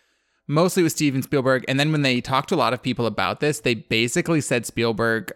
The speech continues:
more or less directed it. He just couldn't get a directorial credit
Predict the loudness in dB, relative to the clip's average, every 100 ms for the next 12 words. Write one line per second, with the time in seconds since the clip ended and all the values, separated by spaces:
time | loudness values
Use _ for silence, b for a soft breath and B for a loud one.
0 | _ -6 -4 0 0 0 0 0 -2 -4
1 | -4 -4 -2 -2 -2 -2 -4 -4 -4 -4
2 | -2 -2 -2 -4 -4 -6 -4 -6 -8 _
3 | -4 -2 0 -4